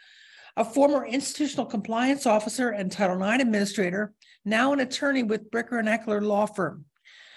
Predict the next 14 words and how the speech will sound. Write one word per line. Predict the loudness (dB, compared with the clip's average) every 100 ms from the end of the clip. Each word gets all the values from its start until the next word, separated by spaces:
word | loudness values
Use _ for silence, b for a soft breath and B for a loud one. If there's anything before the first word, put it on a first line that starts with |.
| B B B B
Jake | 4 4
wrote | 4 2 2 0
three | 4 6
articles | 6 2 0 -2
on | -2
the | -4
firm's | -4 -4 -2
website | 2 2 2 0 0
on | -4 -4
the | -4
specifics | -6 -6 0 2 4 2 0
of | -2
this | -4
case | -2 -2 -2 -4 -6